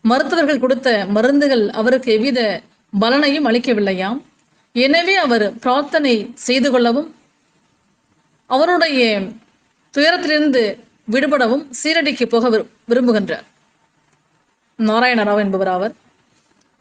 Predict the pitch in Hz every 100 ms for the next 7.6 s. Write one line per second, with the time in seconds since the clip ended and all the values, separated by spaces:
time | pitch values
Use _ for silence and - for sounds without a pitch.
0 | _ 262 302 339 269 330 233 254 247 330
1 | 311 339 269 311 - _ _ - 254 269
2 | 302 302 254 285 285 254 240 202 180 -
3 | - 240 254 214 226 226 226 226 294 -
4 | _ _ - 233 285 415 392 311 240 269
5 | 320 254 214 220 277 277 262 220 202 190
6 | - _ _ 214 233 269 302 254 226 254
7 | 240 220 214 196 165 139